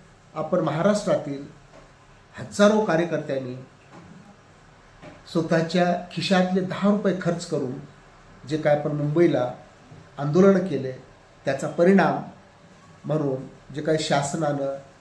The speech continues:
समिती नेमली, त्या समितीचं सुद्धा आपल्याच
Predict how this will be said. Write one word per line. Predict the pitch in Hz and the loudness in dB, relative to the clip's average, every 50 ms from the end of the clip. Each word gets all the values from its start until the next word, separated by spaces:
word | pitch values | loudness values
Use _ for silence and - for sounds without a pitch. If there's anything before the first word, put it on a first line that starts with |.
| - - - - | -18 -14 -6 0
समिती | 170 160 180 196 190 185 214 | 0 4 4 4 4 4 2
नेमली, | 190 165 151 143 135 127 127 131 - - - - - - - - - | 2 2 2 0 -4 -6 -8 -10 -12 -14 -18 -20 -20 -20 -20 -14 -8
त्या | - 139 | -8 -8
समितीचं | - - 175 175 175 190 185 185 180 175 175 | -4 -2 0 2 2 2 2 2 -2 -4 -4
सुद्धा | 151 - 151 139 139 139 131 131 131 - - - - - - - _ _ _ _ - - - _ _ - - - - | -4 -4 -6 -6 -4 -4 -4 -4 -6 -10 -14 -20 -20 -20 -20 -20 _ _ _ _ -20 -20 -20 _ _ -20 -20 -20 -10
आपल्याच | 127 131 143 - - 185 175 175 170 170 - - - | -10 -8 -8 -4 0 4 4 6 4 4 0 -4 -10